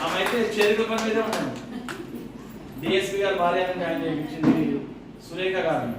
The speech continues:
అట్లాగే వాళ్ళు జాయిన్ అయిన పన్నెండు మంది కూడా వాళ్ళు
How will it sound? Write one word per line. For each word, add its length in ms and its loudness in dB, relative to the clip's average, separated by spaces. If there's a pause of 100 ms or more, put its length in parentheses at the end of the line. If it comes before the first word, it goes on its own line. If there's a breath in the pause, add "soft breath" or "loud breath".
(520)
అట్లాగే 440 -2 (600)
వాళ్ళు 380 4
జాయిన్ 260 2
అయిన 200 0 (600)
పన్నెండు 340 0
మంది 240 4
కూడా 440 4 (1040)
వాళ్ళు 640 0